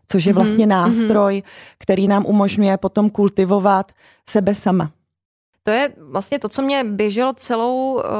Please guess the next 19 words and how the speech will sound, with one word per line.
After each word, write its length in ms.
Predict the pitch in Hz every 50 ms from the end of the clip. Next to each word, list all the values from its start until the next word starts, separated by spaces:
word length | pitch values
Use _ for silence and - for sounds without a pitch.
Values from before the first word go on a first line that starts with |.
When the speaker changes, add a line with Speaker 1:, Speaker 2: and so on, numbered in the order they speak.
| 208 208 208 202 208
Speaker 2:
dobu 240 | 202 220 202 220 254
hlavou, 260 | 254 240 226 233 247
to, 100 | 226 214
co 120 | 214 233
jsi 80 | 226 -
teďkon 320 | 214 208 - - 254 277
hovořila, 640 | 254 226 220 190 190 214 - 214 190 175 170 151 160
když 220 | 175 185 185 185
jsi 120 | - - 240
mluvila 280 | 233 220 202 220 226
i 100 | - -
to 120 | - - 220
s-, 160 | - - -
o 80 | - 208
té 120 | - 226
své 280 | - - - 233 254 254
vlastní 380 | 214 208 202 - - 269 311
zkušenosti, 800 | - - - 233 - - 208 190 180 - - - - 160 131 - _ _ _ _ - - - - - - - - - - -
eh, 60 | -